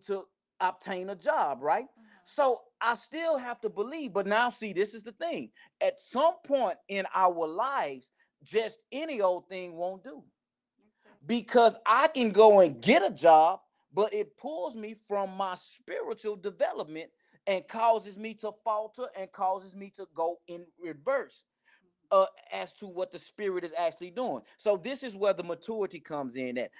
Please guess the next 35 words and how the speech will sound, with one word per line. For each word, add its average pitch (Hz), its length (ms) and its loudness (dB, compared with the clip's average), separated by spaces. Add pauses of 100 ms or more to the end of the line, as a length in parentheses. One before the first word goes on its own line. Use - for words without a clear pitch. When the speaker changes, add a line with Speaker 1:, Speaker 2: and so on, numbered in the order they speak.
Speaker 1:
But 165 180 2
I 214 160 -2
completely 190 580 -6
agree. 180 460 -4 (180)
We 190 200 -2
stop 240 640 4 (380)
mid-season. 196 960 -2 (560)
We 175 180 0
don't 196 260 4
finish. 175 360 -6 (200)
And 190 140 -2
so 240 120 4
I 220 100 6
like 247 340 2
that. 165 160 -4
I 160 60 -2
like 220 240 -8
the 214 80 -12
way, 202 300 -8
um, 185 220 -10
the 165 80 -18
Spirit 214 360 -10
allows 185 380 -4
you 180 100 -14
to 160 60 -10
put - 360 -16
that 151 160 -4
and 139 120 -12
set 254 260 -6
it 180 160 -6
with 135 160 -6
us. 123 120 -12 (220)
But 190 120 4
he 269 120 0
says, 214 380 -2